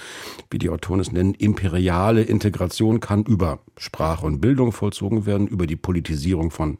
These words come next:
Religion, ne, oder schließlich auch durch das Teilhaben lassen am ökonomischen Wohlstand.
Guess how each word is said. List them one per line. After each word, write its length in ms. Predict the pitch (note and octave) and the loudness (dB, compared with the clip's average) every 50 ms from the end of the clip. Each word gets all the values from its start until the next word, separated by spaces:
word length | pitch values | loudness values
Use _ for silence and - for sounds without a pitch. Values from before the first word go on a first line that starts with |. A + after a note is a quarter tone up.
| - - | -8 -4
Religion, 600 | - F#2 E2+ D#2+ - - - E2 - C#3 D3+ - | -2 -2 -2 -2 -2 0 0 2 2 2 2 0
ne, 160 | G#2+ C#3 - | 0 0 0
oder 240 | - - G#2 G#2 G#2 - - - - - - - - | 0 0 0 0 0 -2 -8 -14 -16 -16 -16 -18 -8
schließlich 360 | - - A#2+ G2 G2+ G2 - | -4 -2 -2 0 -2 -2 -2
auch 140 | F#2+ F2+ F2 | -2 -4 -2
durch 160 | - - F2 | -2 -2 -2
das 180 | - E2+ - - | -2 -2 -4 -4
Teilhaben 680 | - - F2+ F#2 F#2 F#2+ F2+ E2 D#2+ E2 E2 D#2 D#2 D#2 | -4 -2 2 2 2 2 2 0 0 0 0 0 0 0
lassen 340 | D2 D2+ D2 - E2 D#2 | -2 -2 -2 -4 -4 -4
am 140 | - - D#2+ | -4 -4 -6
ökonomischen 680 | - D#2 - - D2+ D2 D2+ D#2 D#2 C#2+ - D#2+ D2+ - | -6 -6 -6 -6 -4 -2 -2 -2 -4 -4 -4 -6 -6 -6
Wohlstand. 460 | - - - - - - - - | -8 -10 -12 -14 -16 -14 -12 -12